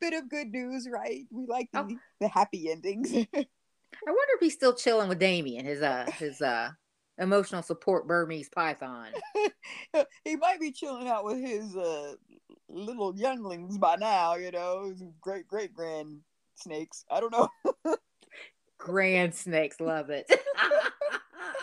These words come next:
Speaker 1: So wrestlers were made in the eighties. Um,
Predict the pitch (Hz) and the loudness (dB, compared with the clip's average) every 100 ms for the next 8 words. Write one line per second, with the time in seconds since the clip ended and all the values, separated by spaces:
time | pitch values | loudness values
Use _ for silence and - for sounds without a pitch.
0 | 415 - 415 - 508 - - 466 _ 440 | -8 -10 -12 -10 -12 -10 -14 -14 _ -16
1 | - - 453 _ 453 - _ _ _ _ | -16 -14 -16 _ -16 -16 _ _ _ _
2 | - - - 381 _ - 427 403 349 330 | -20 -20 -18 -20 _ -2 0 2 -2 0
3 | 392 466 - 466 381 339 330 285 220 214 | 2 2 4 2 2 2 0 2 2 2
4 | 220 208 185 - 190 170 - 156 151 139 | -2 -4 -4 -4 -6 -6 -6 -6 -6 -10
5 | 240 - - _ _ _ _ _ 175 _ | -12 -14 -20 _ _ _ _ _ -20 _
6 | 185 180 196 | 0 0 -4